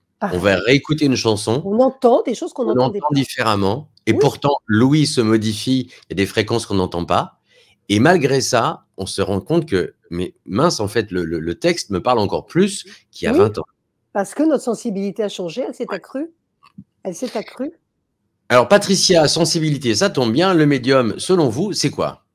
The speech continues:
Speaker 1: Un médium, c'est un intermédiaire. Alors, euh, aujourd'hui, depuis une dizaine d'années, il y a une grande mode de la médiumnité. On n'en a jamais autant parlé.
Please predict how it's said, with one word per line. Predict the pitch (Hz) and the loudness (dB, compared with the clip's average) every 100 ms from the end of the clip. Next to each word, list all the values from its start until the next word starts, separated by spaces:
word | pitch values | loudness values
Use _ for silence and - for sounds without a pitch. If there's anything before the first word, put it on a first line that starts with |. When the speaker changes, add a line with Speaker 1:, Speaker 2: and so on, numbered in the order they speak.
| _ _ _ - - _ _ _ _ - _ - | _ _ _ -16 -16 _ _ _ _ -20 _ -6
Speaker 1:
Un | 208 | -2
médium, | 226 196 247 | -2 0 0
c'est | - | -2
un | 214 | -4
intermédiaire. | 202 214 208 185 160 170 160 - | -4 -6 -6 -6 -6 -8 -8 -10
Alors, | 180 180 - _ _ _ _ _ _ _ 202 | -10 -10 -12 _ _ _ _ _ _ _ -6
euh, | 175 180 - | -4 -4 -4
aujourd'hui, | 233 226 208 214 277 311 | -2 -2 -6 -4 -2 -2
depuis | 214 208 - 208 | -4 -8 -10 -10
une | 180 175 | -10 -10
dizaine | 190 185 180 | -8 -8 -8
d'années, | 170 165 185 | -8 -8 -6
il | 220 | -6
y | |
a | 170 | -8
une | 156 | -10
grande | 156 175 175 160 | -14 -14 -12 -12
mode | 165 175 | -12 -12
de | 160 | -14
la | 160 | -14
médiumnité. | 165 160 165 160 160 220 | -14 -12 -12 -12 -12 -10
On | |
n'en | 190 160 | -10 -10
a | 165 | -10
jamais | 185 190 | -10 -10
autant | 175 156 | -12 -14
parlé. | 165 156 196 | -16 -12 -12